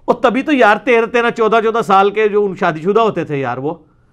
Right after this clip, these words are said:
अठारह, बीस साल की उम्र में तीन तीन, चार चार बच्चे उनके हुए होते थे।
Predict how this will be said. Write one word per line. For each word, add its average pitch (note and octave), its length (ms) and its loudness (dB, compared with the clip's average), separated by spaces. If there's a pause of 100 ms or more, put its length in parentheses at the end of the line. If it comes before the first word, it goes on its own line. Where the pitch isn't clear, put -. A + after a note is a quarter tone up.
(240)
अठारह, F#3 420 2
बीस G3 220 -4
साल G#3+ 180 2
की G3 80 -2
उम्र G#3 160 0
में G#3 140 -4
तीन G3+ 180 -6
तीन, G#3+ 140 -6
चार G3 220 2
चार A3+ 120 -4
बच्चे F3+ 240 0
उनके G#3+ 260 -4
हुए F#3+ 120 0
होते D3+ 260 -2
थे। B2+ 160 -8